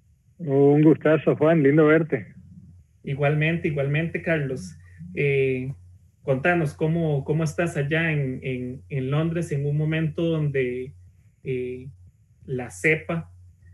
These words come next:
Speaker 2: del virus
Speaker 1: <laughs>
Speaker 2: se muta, pasa una cosa rara, eh, pocas veces vista, ¿verdad? O sea, es, es, es peculiar,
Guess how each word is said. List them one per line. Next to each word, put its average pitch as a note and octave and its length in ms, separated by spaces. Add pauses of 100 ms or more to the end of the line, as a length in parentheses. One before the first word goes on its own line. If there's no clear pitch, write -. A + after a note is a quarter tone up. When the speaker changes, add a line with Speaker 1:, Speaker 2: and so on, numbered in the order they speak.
(140)
Speaker 2:
del C3+ 220
virus D#3+ 380
Speaker 1:
<laughs> - 80
Speaker 2:
se C3 100
muta, E3+ 1080 (100)
pasa D3 220
una D#3+ 200
cosa D#3+ 500
rara, E3+ 580 (360)
eh, B2+ 560 (580)
pocas D#3+ 320
veces E3 320
vista, F3+ 380
¿verdad? D#3+ 360
O D#3+ 40
sea, D3+ 160
es, C#3+ 260
es, - 480
es C#3 380
peculiar, F3 760